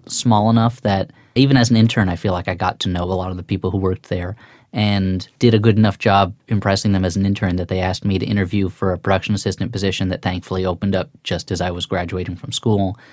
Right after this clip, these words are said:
And it was, like, this great two or three week period where I, like, turned twenty-one and graduated from college and got hired by this show that, like,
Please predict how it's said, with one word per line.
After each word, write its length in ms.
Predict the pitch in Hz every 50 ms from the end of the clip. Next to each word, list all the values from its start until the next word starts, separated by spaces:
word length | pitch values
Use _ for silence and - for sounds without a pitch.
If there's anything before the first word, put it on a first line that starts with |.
| - - - _ -
And 100 | 101 101
it 80 | 104 -
was, 100 | - 110
like, 140 | 104 110 -
this 180 | 113 107 -
great 460 | - - - 113 110 110 110 110 - - _ -
two 120 | - 156 156
or 80 | 156
three 180 | 147 - 139 131
week 200 | 127 117 113 -
period 320 | - 120 117 110 107 101
where 120 | 101 98 95
I, 100 | 95 95
like, 260 | 95 92 92 92 -
turned 300 | - - 131 135 143 139
twenty-one 560 | 135 143 135 131 127 120 120 117 110 110 104
and 100 | 98 95
graduated 400 | 98 104 107 107 110 107 101 101
from 100 | 98 98
college 360 | - - 101 98 98 98 90
and 100 | 98 92
got 160 | - 95 104
hired 380 | 107 - 101 98 98 95 95 95
by 100 | 101 98
this 160 | 95 95 90 -
show 340 | - - 107 98 95 95
that, 180 | 98 104 95 -
like, 260 | 95 90 87 85 -